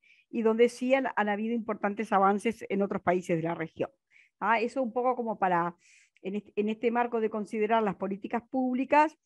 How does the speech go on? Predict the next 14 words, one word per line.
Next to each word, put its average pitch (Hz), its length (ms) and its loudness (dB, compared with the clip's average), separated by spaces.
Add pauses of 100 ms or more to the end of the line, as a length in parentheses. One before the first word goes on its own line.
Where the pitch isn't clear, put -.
(600)
considerar 214 840 6
desde 214 340 2
dónde, 220 680 6
eh, 190 200 0
estaríamos 196 440 -4
actuando 190 440 -6
nosotros. 165 520 -12 (960)
En, 175 760 0
en 190 180 -4
Uruguay, 233 500 4 (1300)
nosotros, 202 960 -2
este, 185 380 -2
utilizamos, 240 1300 4
em, 165 800 2